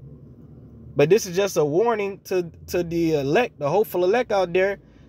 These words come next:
to not be seduced by these spirits. To peep what's going on and to use wisdom, man. Put one and two together. That's something I just wanted to, to bring out through the spirit.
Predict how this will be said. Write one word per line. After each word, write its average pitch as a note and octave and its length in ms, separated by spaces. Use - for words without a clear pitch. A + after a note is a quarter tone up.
to F3+ 100
not G3 260
be C#4 160
seduced E3 480
by D3+ 160
these D3+ 240
spirits. - 680
To D#3 100
peep C4 300
what's F#3+ 220
going E3+ 360
on D#3 240
and D3+ 140
to D3 100
use G#3 360
wisdom, F3 420
man. D#3+ 220
Put B3+ 280
one A#3 300
and A3+ 240
two C4+ 180
together. A3+ 440
That's F3+ 220
something G3+ 260
I G3 60
just F3+ 120
wanted F#3 340
to, D#3 160
to C#3 200
bring F3 240
out E3 160
through E3 100
the D3 60
spirit. F3 460